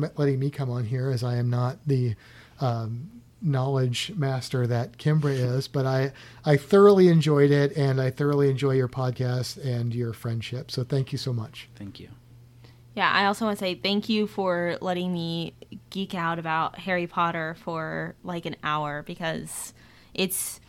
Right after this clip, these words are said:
Speaker 3: I have friends that like Harry Potter, but you're definitely at a level that are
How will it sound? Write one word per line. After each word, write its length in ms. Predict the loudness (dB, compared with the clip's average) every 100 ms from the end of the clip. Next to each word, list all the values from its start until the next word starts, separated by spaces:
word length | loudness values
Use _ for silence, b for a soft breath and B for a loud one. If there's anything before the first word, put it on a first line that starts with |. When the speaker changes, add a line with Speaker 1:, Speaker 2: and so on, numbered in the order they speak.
| b b b -8 -2
Speaker 3:
I 40 |
have 180 | 0 0
friends 340 | 0 0 0
that 60 | -2
like 220 | -4 -4
Harry 180 | -6 -4
Potter, 460 | -2 0 0 -2 -4
but 200 | -6 -4
you're 180 | -6
definitely 600 | -4 0 0 0 -2 0 0
at 120 | 0
a 60 |
level 420 | -2 -4 -4 -6 -6
that 140 | -8
are 360 | -8 -8 -12